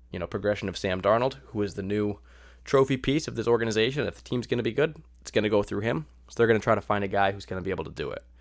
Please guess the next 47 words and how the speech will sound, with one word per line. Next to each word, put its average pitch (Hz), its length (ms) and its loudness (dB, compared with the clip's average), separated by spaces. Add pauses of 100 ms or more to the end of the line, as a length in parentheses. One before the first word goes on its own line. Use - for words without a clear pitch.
(400)
There 101 140 0
are 98 40 -2
some 95 140 -6
people 101 360 -2
that 95 120 0
are 87 320 -2
in 95 140 -10
college, 101 460 2 (560)
Lincoln 98 260 -4
Riley 98 280 2
and 98 80 -2
some 101 160 -4
others, 104 360 0 (240)
the - 60 -20
coach - 220 -4
of - 60 -10
Stanford 101 460 -2
that - 80 -16
some 98 100 -12
people 107 240 -4
are 101 60 2
looking 101 280 -2
at. 101 220 -2 (800)
Then 107 100 -4
you 104 60 -2
got 104 140 0
some 107 120 -4
guys 101 200 0
within 101 220 -6
the 98 80 -2
N 98 100 0
F - 120 -6
L 95 160 2
that 95 100 -6
could - 140 -10
potentially 107 420 -6
get 95 280 -6
fired, 98 480 0 (480)
like - 160 -6
Mike 98 180 -4
McCarthy 101 680 -2 (360)
or 76 80 -8
Harbaugh. 104 600 4 (800)
And 107 140 -4
then 110 80 -2
you've 104 160 -4
got, 107 360 2